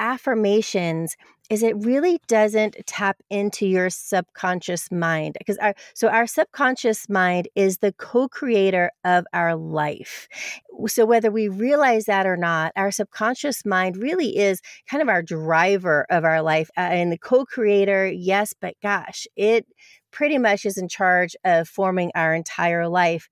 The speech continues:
We don't always acknowledge that or even are aware of that. But our subconscious mind, it only acknowledges emotion, so not language. So that's why oftentimes affirmations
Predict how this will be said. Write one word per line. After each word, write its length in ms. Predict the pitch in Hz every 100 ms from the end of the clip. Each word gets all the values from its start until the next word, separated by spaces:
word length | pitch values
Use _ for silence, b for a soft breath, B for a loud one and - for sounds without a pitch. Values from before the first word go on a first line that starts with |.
| _
We 160 | 208 226
don't 240 | 240 254
always 420 | 220 220 214 208
acknowledge 640 | 196 185 190 185 226 226 -
that 220 | 185 175
or 80 | 185
even 360 | 190 180 170 -
are 180 | 175
aware 560 | 156 147 165 202 240 214
of 180 | 170 156
that. 360 | - 117 - - -
But 100 | 208
our 160 | 214 269
subconscious 680 | 311 - 220 214 - 202 -
mind, 280 | 202 196
it 140 | 196 -
only 360 | - 208 285 403
acknowledges 760 | 294 202 180 190 196 196 185 -
emotion, 760 | 175 170 165 170 190 - 139 156
so 220 | - 170
not 500 | 165 175 175 208 226
language. 680 | 185 175 202 190 156 - - B -
So 140 | 247
that's 180 | 247 302
why 140 | 339 -
oftentimes 680 | 190 220 269 233 202 185 175
affirmations 1040 | 170 185 - 185 175 214 - 190 180 170